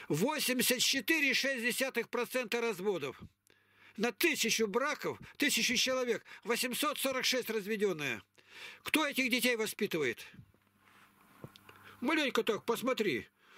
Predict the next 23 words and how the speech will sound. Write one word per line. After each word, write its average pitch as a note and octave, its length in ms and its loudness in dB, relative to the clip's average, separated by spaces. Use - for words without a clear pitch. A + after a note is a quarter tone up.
Я, F#3 320 2
слава G3+ 400 2
Богу, A#3 320 2
что F3+ 160 0
он D#3 100 -2
женился G#3+ 540 2
и D#3 280 2
жену G#3 380 2
привел G#3 380 2
сюда. D3 460 0
Это D#3 180 -4
благодарение A3 580 2
Богу. G3 460 -2
Но D3 200 0
часто A#3 420 2
ли A#3 100 2
это A3+ 180 0
бывает? A#3 480 0
И B2 120 -8
как F#3+ 220 -2
еще G#3 240 2
дальше G#3+ 320 -2
будет? B2+ 300 -2